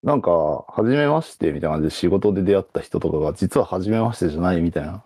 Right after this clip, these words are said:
どっかで会ってたとかは、なんかの活動とかをしてると、プライベートで活動的に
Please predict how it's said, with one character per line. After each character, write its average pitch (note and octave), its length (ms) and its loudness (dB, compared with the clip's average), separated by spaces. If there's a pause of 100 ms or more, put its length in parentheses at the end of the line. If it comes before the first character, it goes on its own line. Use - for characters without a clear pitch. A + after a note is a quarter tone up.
(140)
ど A#2 120 4
っ - 100 -6
か - 100 -2
で D2+ 80 -4
会 D#2+ 100 -6
っ - 20 -20
て - 180 -4
た D2 120 -6
と - 100 -18
か D#2 280 -4 (200)
は、 C#3 320 -2 (560)
な C#3 160 4
ん C3 120 -4 (680)
か F2+ 100 0
の E2 140 -8
活 E2 260 -2
動 G#2 200 4
と G#2 100 0
か D#2 80 -2
を D2 80 -8
し - 80 -16
て D#2 80 -2
る D#2+ 80 -10
と、 D#2+ 340 -6 (480)
プ F2 80 0
ラ E2+ 100 0
イ F2+ 60 4
ベ F2 120 2
ー D#2+ 60 -2
ト D#2+ 120 -6
で D#2+ 180 -6 (420)
活 G#2 120 4
動 G2 120 4
的 F2 180 -2
に F#2+ 280 2